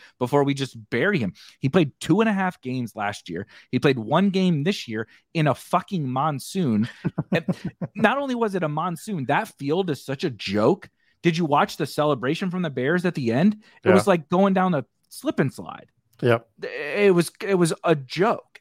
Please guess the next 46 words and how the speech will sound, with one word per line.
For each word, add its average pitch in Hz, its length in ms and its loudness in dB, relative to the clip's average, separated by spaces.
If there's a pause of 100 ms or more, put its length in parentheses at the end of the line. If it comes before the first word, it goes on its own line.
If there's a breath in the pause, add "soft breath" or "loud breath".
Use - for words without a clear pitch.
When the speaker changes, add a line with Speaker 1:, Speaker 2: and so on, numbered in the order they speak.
(140)
Speaker 1:
And 135 180 -2
so, 139 280 2
like, 120 280 -2 (480)
he's 156 260 0
still 147 500 4
the 185 160 -2
same 151 480 -6
upside 151 520 -2
<laughs> 135 60 -4
bet - 300 -2 (320 loud breath)
we've 147 220 -2
been 165 320 2 (260)
talking 160 340 -4
about 175 240 2
forever. 135 460 0 (100)
He's 117 220 -8
not 120 240 4
very 180 240 2
good 143 420 0 (320)
in 127 80 -6
terms 123 260 -2
of, 117 100 -6
like, 117 160 -4
a 110 60 -2
real 110 260 -2
life 131 300 0
N 120 140 -2
F 123 100 -4
L 139 120 0
passing 127 420 -4
quarterback, 143 500 -2 (200 soft breath)
but - 160 -8
that 131 180 -2
doesn't 139 240 2
matter. 120 340 0 (460 soft breath)
I, 170 80 4
did 151 240 -2
you 147 80 -6
watch 143 240 -2
the 139 80 -2
Ravens 120 380 -6
game 143 240 -6
at 139 80 0
all 143 260 2 (160)
this - 200 -4
week? 156 240 -6